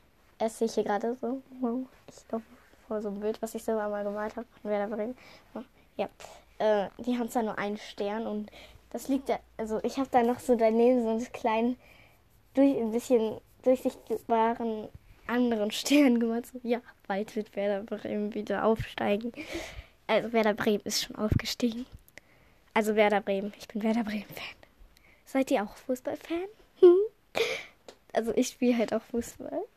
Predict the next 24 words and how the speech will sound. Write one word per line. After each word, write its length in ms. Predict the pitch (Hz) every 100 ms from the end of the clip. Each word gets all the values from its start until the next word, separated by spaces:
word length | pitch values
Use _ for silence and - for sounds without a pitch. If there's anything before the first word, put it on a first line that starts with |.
| _ -
deswegen. 520 | - 226 208 220 262 - _ _ _ _ _ _ _ _ _ - - - - _ _ _ _ _
Ja. 280 | 220 214 - - _ _ _ _ _ _ _ _
Wow. 320 | 226 196 220 - - - _ _ _ _ _ _ _ _ _ _ - _ _ _ _ _ - - - - _ _ _
Au. 300 | 220 202 226 226 _ _ _ _ - - -
Ich 60 | -
hab 80 | 254
sogar 220 | 254 240
mal 200 | 226 220
so 80 | 208
einen 80 |
Fisch 420 | 202 - 233 - -
gemalt, 380 | 208 226 - - - - _
weil 140 | 202
Werder 200 | 208 190
Bremen 280 | 190 202 208
an 140 | 208
der 140 | 196 196
Wiese, 320 | 214 254 294 -
We-, 300 | 214 233 -
Weser, 720 | 190 202 214 294 294 190 233 -
nee, 220 | 220 202
Weser 300 | 220 226 185
liegt. 480 | 190 208 226 - - _ - - _ _ _ _ _ _ _ _ _ _ _ -
Äh, 340 | 233 233 240